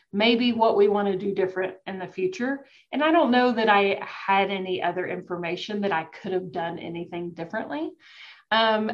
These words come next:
and I think that path is, as painful and as hard as it was, is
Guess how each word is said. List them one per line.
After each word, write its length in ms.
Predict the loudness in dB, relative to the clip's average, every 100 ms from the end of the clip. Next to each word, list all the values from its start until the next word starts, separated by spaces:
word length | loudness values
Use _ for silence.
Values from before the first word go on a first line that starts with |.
| 0
and 160 | 2
I 140 | 4 2
think 380 | 0 0 2
that 260 | 4 4 2
path 500 | -4 -2 0 0 -2 -8 -6
is, 420 | 0 0 0 -8
as 140 | -6 -6
painful 640 | -8 -8 -6 -2 2 4
and 140 | 2 0
as 100 | -4
hard 300 | 2 2 2
as 140 | 2
it 120 | 0
was, 560 | 2 4 4 4 2 -4 -18 -20 _ -2
is 640 | 2 4 6 6 4 -12